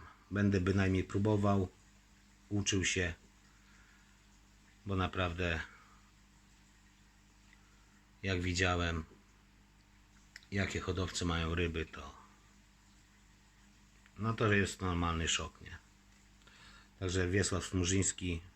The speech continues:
pan Wiesław Smurzyński może wam w komentarzach napisać.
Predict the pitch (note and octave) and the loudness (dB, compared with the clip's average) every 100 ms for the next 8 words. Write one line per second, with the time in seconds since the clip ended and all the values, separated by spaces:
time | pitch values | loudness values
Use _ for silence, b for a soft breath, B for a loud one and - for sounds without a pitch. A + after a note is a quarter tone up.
0 | - - - G#2 F#2+ F2 - E2+ - E2+ | -20 -12 -2 2 2 0 -2 -8 -4 -2
1 | F2+ F2 - E2+ E2+ E2 D#2+ D#2+ D#2+ - | 0 -2 -4 -4 -4 -2 -2 -4 -8 -14
2 | - b b b b - - F2 E2+ E2 | -20 b b b b -20 -8 -4 -2 0
3 | E2+ E2+ F2 D#2+ E2 - - - | -2 -2 -4 -8 -6 -8 -8 -12